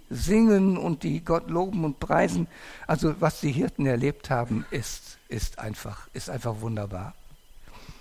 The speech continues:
Sie hatten Teil an diesem großen Fest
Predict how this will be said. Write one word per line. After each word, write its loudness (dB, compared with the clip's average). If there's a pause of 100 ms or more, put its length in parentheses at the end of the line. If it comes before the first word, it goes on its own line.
(600)
Sie -6
hatten -4
Teil 2 (920)
an 2 (280)
diesem 0 (120)
großen -2
Fest -4